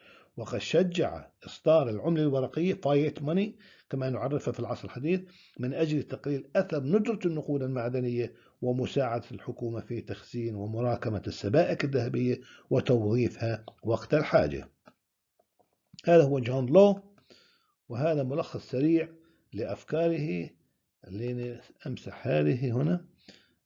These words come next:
آه، القيمة في الاستعمال والقيمة السوقية، المنفعة والندرة، النقود والعملة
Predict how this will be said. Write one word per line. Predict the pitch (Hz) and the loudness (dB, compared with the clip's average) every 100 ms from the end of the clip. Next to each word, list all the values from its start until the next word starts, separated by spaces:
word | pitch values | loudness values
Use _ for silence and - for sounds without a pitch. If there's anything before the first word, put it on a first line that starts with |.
| - | -8
آه، | 110 110 107 107 104 107 104 101 104 104 - | -4 -2 -2 -4 -4 -4 -4 -4 -4 -6 -2
القيمة | 107 104 - 160 139 127 127 | 0 0 8 8 8 2 -2
في | - - | -8 -8
الاستعمال | 113 110 - - 85 117 175 185 180 135 | -6 -6 -10 -10 -4 2 6 6 4 0
والقيمة | 101 - 120 107 | -8 -6 -6 -4
السوقية، | - 113 95 165 180 175 | -6 -8 -4 0 2 0
المنفعة | 170 - 95 110 120 110 95 | -2 -6 -6 -6 -6 -6 -6
والندرة، | 113 127 170 165 165 | -4 -4 -4 -2 -4
النقود | 110 104 101 147 135 | -4 -6 -6 -4 -4
والعملة | 123 113 120 | -4 -4 -6